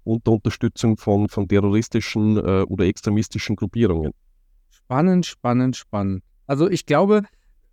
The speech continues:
Speaker 2: wenn man da jetzt tiefer noch mal bohrt, was du alles schon erlebt hast und was es da für krasse Storys gibt,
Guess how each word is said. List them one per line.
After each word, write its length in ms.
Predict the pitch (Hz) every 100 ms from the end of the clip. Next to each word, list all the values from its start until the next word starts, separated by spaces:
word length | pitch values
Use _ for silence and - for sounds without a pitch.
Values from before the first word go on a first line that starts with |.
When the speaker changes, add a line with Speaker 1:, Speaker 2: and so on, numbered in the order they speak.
| -
Speaker 2:
wenn 160 | 156
man 320 | 170 165 160 -
da 260 | 147 139 151
jetzt 380 | 156 151 - - _ -
tiefer 400 | 220 240 202 185
noch 180 | 180
mal 200 | 170 160
bohrt, 440 | 131 151 160 175 165
was 300 | 147 143 -
du 180 | 156 175
alles 200 | 180 160
schon 180 | 165 156
erlebt 460 | 139 139 185 -
hast 300 | 185 185 -
und 320 | 165 156 147 151
was 140 | 156
es 100 | 147
da 120 | 151
für 120 | 147
krasse 360 | 135 - 170 185
Storys 440 | - 165 165 170
gibt, 220 | - 175